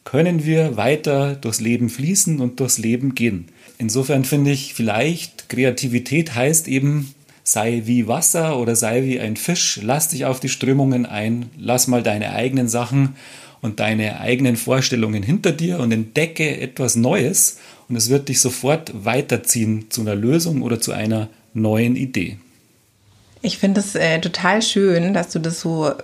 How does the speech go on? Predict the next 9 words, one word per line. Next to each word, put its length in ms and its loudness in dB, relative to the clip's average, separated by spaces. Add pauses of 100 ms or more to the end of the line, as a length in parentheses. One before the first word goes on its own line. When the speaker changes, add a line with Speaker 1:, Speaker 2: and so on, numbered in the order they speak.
(540)
Speaker 2:
greifbar 580 0
formuliert 540 0
hast 260 -4
gerade. 500 0
Also 200 -2
dieses 340 -6
mit 140 0
dem 220 0 (440)
Wasserfließen, 1200 2